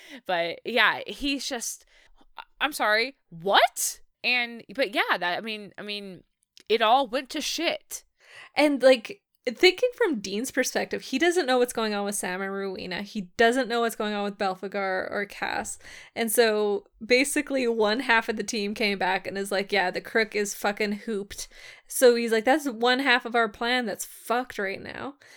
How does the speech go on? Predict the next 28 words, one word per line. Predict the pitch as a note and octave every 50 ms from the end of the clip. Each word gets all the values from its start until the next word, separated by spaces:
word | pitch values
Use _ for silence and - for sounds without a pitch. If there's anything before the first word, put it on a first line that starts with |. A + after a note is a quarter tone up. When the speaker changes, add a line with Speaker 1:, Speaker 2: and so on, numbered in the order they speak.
| - - _ -
Speaker 2:
And | B3 C4
he | C#4+ C4+
even | C4+ C#4+ C4+ B3+
goes | C4+ D#4+ F#4+ C4
like, | - -
"Cass, | - B3+ C#4 A3 -
this | - B3 C4 - -
was | F#4+ F#4
our | F#4 E4+ C#4 A#3
only | B3 C4 B3+ A#3
shot. | G#3+ - - - G#3 G#3 G#3+ - -
What | G3 G#3+ A3+
the | - D#4
hell | B3 - - A3+ A3+ A3
were | A#3 A3+
you | A#3 A3+ G#3
thinking?" | - A3+ A3 A3 A3+ - - G3 G3 G#3+ - _ _ _ _ - _ _ _ _ _ _ A3+
And | A3+ A3 G#3+ G#3 G#3 G#3 G#3 G#3 G#3 G#3 G3+ - - _ _ _ _ _ _ _ _ _
s-, | - - - - _
Cass | - - B3 A#3+ B3+ B3 - G#3 A3+ G3+ G3+ -
goes | - A3 A3 B3 B3+ - -
to | - G#3
speak, | - - - G3+ E3 E3+ - _ _ _ _
goes | - A3 G#3+ A3 A3+ G#3+ -
to | - A3
defend | G3 F3+ - F#3 - G3 F3 F3 -
himself, | G#3 G3 F#3+ - F#3+ F3+ F#3 G#3 - _ - - - - - -
but | G#3 G3+ A#3 A3+ G3 F#3 -